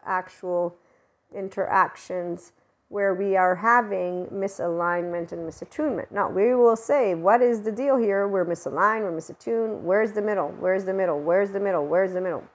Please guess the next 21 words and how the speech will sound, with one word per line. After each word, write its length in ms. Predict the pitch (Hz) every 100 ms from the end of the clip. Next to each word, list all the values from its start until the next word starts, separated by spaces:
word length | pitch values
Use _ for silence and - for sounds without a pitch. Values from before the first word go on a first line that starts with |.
| _ _ _ _ _ _ _ _ _ _
And 160 | 180 175
so, 580 | - 254 233 214 208 208 _ _ _ _ _ _
because 580 | 202 - 254 240 240 233
the 100 | 208
relationships 920 | 196 190 208 220 220 214 196 185 - - _ _ _ _ _ _ -
are 160 | 196 190
meaningful, 1000 | 208 262 269 254 - 196 170 180 220 - _ _ _ _ _
the 100 | 208
twin 260 | 175 190 190
flame 380 | - 226 247 254
thing, 440 | 208 185 185 190
it's 200 | - -
where's 280 | 175 180 185
the 80 | 226
middle, 360 | 240 254 262 262
where's 300 | 196 180 185
the 80 |
middle, 360 | 190 185 180 190
where's 320 | - 170 156
the 100 | 170
middle? 360 | 170 175 165